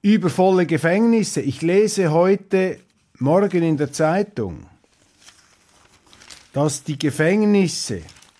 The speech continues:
noch nie so dicht bevölkert waren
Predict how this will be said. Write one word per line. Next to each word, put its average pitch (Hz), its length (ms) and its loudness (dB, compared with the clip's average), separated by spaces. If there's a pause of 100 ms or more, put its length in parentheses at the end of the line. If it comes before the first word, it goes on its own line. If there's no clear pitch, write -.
(480)
noch 156 340 0
nie 190 580 2 (840)
so 190 540 0 (500)
dicht - 680 -4 (1000)
bevölkert 180 800 0
waren 170 640 0